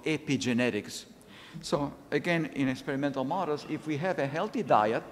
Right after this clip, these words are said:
fruit, vegetables, fish, you know, and we look at the response of the genes in tissues like the colon,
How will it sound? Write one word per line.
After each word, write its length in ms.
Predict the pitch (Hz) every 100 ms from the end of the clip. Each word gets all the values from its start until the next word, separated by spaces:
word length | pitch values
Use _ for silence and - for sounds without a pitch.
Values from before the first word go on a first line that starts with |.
| - - -
fruit, 400 | - - 180 180 113
vegetables, 640 | 143 147 127 143 135 131
fish, 540 | - 151 131 135 - - - - - - -
you 100 | 143
know, 100 | -
and 200 | 143 139
we 80 |
look 220 | 143 190 190
at 80 |
the 140 | 151 139
response 580 | 143 139 - 156 160 -
of 160 | 135
the 100 | 123
genes 380 | 113 143 156 139
in 100 | 135
tissues 420 | - 175 - 117 123
like 140 | 120
the 80 | 113
colon, 560 | - 156 143 143 143